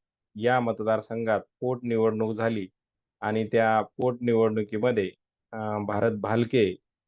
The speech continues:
यांचे पुत्र, अ, भगीरथ भालके,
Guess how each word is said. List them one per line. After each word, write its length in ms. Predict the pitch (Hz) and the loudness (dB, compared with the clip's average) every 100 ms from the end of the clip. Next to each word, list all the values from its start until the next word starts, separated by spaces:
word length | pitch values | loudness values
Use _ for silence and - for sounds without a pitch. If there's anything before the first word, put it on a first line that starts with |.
| _ - | _ -6
यांचे 680 | 104 104 104 127 117 113 110 - | -2 -2 -2 0 0 0 -4 -4
पुत्र, 320 | 135 127 127 98 - _ _ _ _ _ _ _ - | -4 0 2 2 0 _ _ _ _ _ _ _ -10
अ, 280 | 107 104 104 | -6 -4 -4
भगीरथ 440 | 101 110 127 147 | -2 2 4 4
भालके, 580 | 139 113 113 104 107 | 4 0 0 0 0